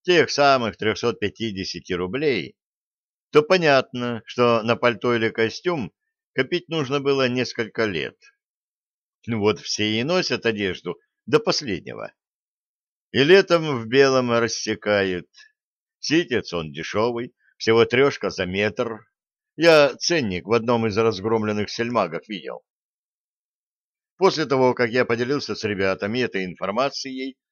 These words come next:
народ, наконец, перестал над Несвидовым подшучивать, когда тот буквально рыдал, что-нибудь из обмундирования выкидывая. Допёрло до них, что шинель в пальто перешить можно,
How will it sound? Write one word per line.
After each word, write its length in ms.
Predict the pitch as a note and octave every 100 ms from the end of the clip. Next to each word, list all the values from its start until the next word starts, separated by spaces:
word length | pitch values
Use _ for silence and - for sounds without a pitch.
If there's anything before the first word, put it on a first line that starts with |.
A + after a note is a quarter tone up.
| _ _
народ, 360 | B2+ E3+ F3+ -
наконец, 500 | C#3+ B2+ C#3 C#3 -
перестал 720 | - A2 G#2+ - B2+ B2 A#2 F#2 _
над 220 | G#2 A2+
Несвидовым 760 | G#2 A2+ G#2+ A#2 A2 F#2+ F2+ F2
подшучивать, 800 | F2+ E2+ - E3 - G#2 F2+ - _ _ _ _
когда 380 | - G#2 G#2 A2+
тот 480 | - B2 A#2 F#2+ -
буквально 800 | F2 F#2 G#2 B2 B2 A#2 A#2+ G2+
рыдал, 800 | G#2 G#2+ G#2 E2+ F#2 F2+ D#2 B1+ _ _ _ _
что-нибудь 580 | - - B2 A2+ A2+ - -
из 180 | B2+ G2+
обмундирования 1040 | A2 F#2 A#2 A2+ A2+ A#2 A#2 G#2 F2+ F2+
выкидывая. 760 | F#2+ G2+ G2+ D#2+ C2+ A#1 G#1+ - _ _ _ _ _ _ _ _
Допёрло 640 | D#3 A#2+ B2+ C#3 C#3 C3+ B2+
до 120 | B2
них, 420 | A#2 F2+ C#2+ _ _ _ _ _ -
что 220 | - G#2+
шинель 560 | - A2+ B2 C3+ A#2+ G2
в 140 | F#2 _
пальто 400 | G#2 G2 - A#2
перешить 600 | - G2+ F#2+ - G#2 -
можно, 600 | G2 G2+ F2+ C#2+ C2 A1+